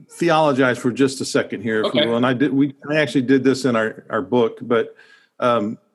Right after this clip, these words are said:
Speaker 1: the opposite of love is not hate, because hate, uh, in-, involves passion and attendance. You have to attend, tend to hate, you know.
Speaker 2: Mm.
Speaker 1: But to ignore, to, uh,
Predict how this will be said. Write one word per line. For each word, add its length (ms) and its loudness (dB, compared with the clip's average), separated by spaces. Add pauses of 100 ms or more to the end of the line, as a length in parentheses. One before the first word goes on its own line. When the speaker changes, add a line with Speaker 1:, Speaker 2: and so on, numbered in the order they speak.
(300)
Speaker 1:
the 100 2
opposite 380 2
of 120 0
love 560 0 (600)
is 180 -2
not 220 2
hate, 500 -6 (320)
because 520 -2 (140)
hate, 400 -2 (480)
uh, 360 -2
in-, 180 -4
involves 400 0
passion 560 -2
and 140 -4
attendance. 800 -2
You 100 0
have 100 -2
to 80 0
attend, 540 -2
tend 240 2
to 80 2
hate, 320 0
you 120 0
know. 180 -2 (300)
Speaker 2:
Mm. 480 -2
Speaker 1:
But 500 0 (340)
to 120 2
ignore, 1000 0 (640)
to, 480 -2
uh, 460 0